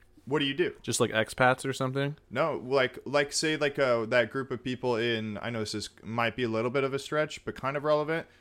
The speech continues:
Speaker 1: I ca-, I ca-, always forget their name. It's kinda hard to pronounce. The, the group of, uh,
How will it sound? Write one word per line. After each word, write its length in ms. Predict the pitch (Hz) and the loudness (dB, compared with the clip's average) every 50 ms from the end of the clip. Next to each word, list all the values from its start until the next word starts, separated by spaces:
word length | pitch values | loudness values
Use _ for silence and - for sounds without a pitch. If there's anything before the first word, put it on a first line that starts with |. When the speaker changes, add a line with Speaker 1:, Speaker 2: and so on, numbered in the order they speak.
| _ _ _ _ _ _ 127 | _ _ _ _ _ _ -6
Speaker 1:
I 80 | 123 | -4
ca-, 160 | 123 - - | -4 -4 -4
I 40 | 123 123 | -6 -4
ca-, 120 | - 113 | -2 0
always 220 | 120 143 147 135 | 0 0 0 -2
forget 260 | - - 120 127 123 - | -4 -6 -6 -6 -4 -4
their 100 | 110 98 | -6 -6
name. 140 | 104 104 | -6 -6
It's 100 | 98 98 | -8 -8
kinda 200 | - - 127 123 | -8 -6 -6 -4
hard 140 | 117 117 110 | -2 -4 -4
to 40 | 110 | -4
pronounce. 440 | - - 107 104 104 101 92 - - | -6 -8 -6 -4 -4 -4 -4 -8 -6
The, 140 | 113 120 120 | -4 -4 -4
the 180 | - - 113 107 | -4 -6 -12 -10
group 240 | 104 120 135 135 | -8 -8 -4 -2
of, 180 | 156 135 - - | -4 -4 -4 -2
uh, 400 | - 113 117 110 107 104 101 | 0 0 2 2 2 0 0